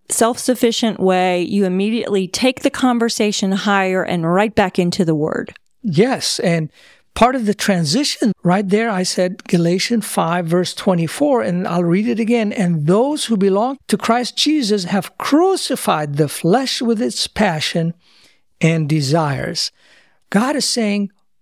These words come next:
Speaker 2: "Walk in the Spirit." My friend, let's invite the Holy Spirit of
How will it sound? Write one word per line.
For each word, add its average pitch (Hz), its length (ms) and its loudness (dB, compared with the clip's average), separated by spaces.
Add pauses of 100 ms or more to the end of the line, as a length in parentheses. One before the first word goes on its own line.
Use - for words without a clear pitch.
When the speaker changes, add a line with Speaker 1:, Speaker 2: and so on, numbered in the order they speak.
(260)
Speaker 2:
"Walk 240 500 0
in 202 160 4
the 185 120 -2
Spirit." - 840 -6 (1300)
My 165 160 2
friend, 208 340 0
let's 233 240 -4
invite 160 920 -2 (680)
the 156 100 0
Holy 170 360 0
Spirit 156 480 -2
of 117 160 -8